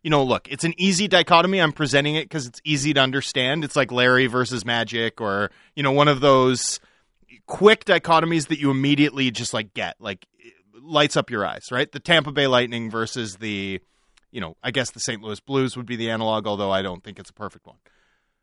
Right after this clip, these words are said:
Point being, for me, that's sort of representative of, of my bigger concern. It's not about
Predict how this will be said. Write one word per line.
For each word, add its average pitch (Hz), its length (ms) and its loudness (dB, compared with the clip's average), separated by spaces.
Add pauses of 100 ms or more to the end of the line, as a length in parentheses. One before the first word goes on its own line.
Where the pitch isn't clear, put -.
(580)
Point 190 260 4
being, 123 480 0 (600)
for 156 160 -6
me, 160 220 0
that's 160 260 0
sort 151 240 -2
of 120 200 -4
representative 120 800 -4 (120)
of, 127 300 -6
of 127 180 -4
my 131 160 0
bigger 113 260 -6
concern. 131 400 -4
It's 110 160 -8
not 190 140 6
about 156 320 4